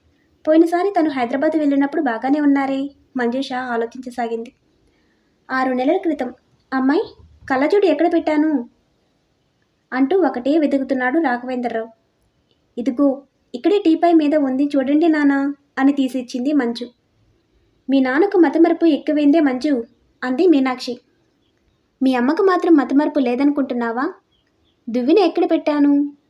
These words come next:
పట్టకర ఎక్కడ పెట్టాను అంటూ వెతుకుతూ ఉంటుంది. ఒక్కొక్కసారి వంటింటిలో నుంచి ఫ్రిడ్జ్ దగ్గరకు వచ్చి,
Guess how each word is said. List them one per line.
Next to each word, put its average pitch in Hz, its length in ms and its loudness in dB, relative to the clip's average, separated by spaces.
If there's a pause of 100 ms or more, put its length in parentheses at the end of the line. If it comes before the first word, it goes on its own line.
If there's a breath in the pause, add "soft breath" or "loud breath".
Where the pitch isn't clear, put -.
(680)
పట్టకర 311 560 0
ఎక్కడ 320 260 2
పెట్టాను 285 600 0 (160)
అంటూ 254 260 0
వెతుకుతూ 262 420 0
ఉంటుంది. 247 500 -2 (300)
ఒక్కొక్కసారి 247 920 -4 (180)
వంటింటిలో 320 500 2
నుంచి 302 260 2
ఫ్రిడ్జ్ 277 260 -4
దగ్గరకు 254 360 -4
వచ్చి, 247 380 -8